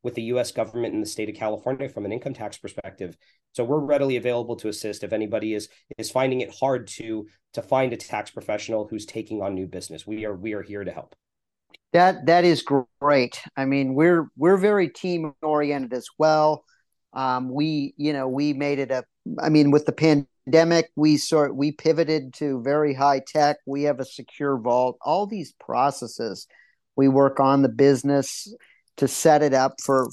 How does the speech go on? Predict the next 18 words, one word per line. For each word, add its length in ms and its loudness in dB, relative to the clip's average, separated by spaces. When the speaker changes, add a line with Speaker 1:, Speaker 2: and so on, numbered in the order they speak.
Speaker 2:
for 200 0
a 80 -2
great 380 0
client 360 -2
experience. 640 -4
It 100 -16
sounds 260 -4
like 220 -2
you 80 2
do 160 -2
the 100 -6
same. 380 -6
So 160 -6
th-, 200 -8
this 200 -6
is 140 -4
terrific. 640 -2
And 260 -6